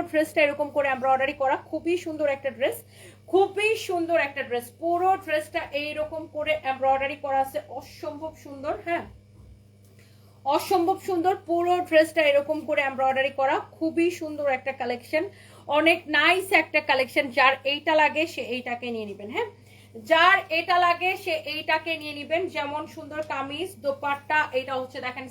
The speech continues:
সালোয়ার, আহ, একদম রেডি সালোয়ার। And এই সুন্দর কামিজটা যার যা লাগে সেটাকে নিয়ে নেবেন। কামিজ দোপাট্টাই হচ্ছে দেখেন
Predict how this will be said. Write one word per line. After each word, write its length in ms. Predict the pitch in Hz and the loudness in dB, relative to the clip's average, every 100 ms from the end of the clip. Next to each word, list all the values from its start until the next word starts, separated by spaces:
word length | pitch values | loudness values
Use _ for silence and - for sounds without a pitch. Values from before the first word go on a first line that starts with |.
| - | -4
সালোয়ার, 440 | 277 285 311 349 - - - - - 269 | -2 2 4 4 0 -12 -18 -20 -8 -4
আহ, 140 | 269 269 320 | -4 2 4
একদম 380 | 359 285 - 370 330 285 | 4 0 -6 -4 -2 -2
রেডি 260 | 285 302 370 | -2 -4 -4
সালোয়ার। 400 | 339 302 302 302 302 262 | -2 0 2 2 2 -2
And 120 | 262 - 277 | -4 -8 -6
এই 80 | 302 294 - | -6 -8 -6
সুন্দর 520 | 349 339 339 339 339 370 381 | -2 0 2 6 6 6 -2
কামিজটা 540 | 269 262 269 - - 302 - | -6 -6 -12 -10 -4 -2 0
যার 160 | 254 240 262 | -2 0 0
যা 80 | 247 240 | 0 0
লাগে 220 | 233 294 302 | 2 0 0
সেটাকে 300 | 247 240 254 | 0 0 -2
নিয়ে 120 | 240 | -2
নেবেন। 160 | 240 302 294 | -2 -2 -4
কামিজ 220 | 233 247 240 | -4 -4 -2
দোপাট্টাই 360 | 233 233 226 226 | -2 -2 -2 -4
হচ্ছে 160 | 220 233 | -4 -8
দেখেন 200 | 226 | -6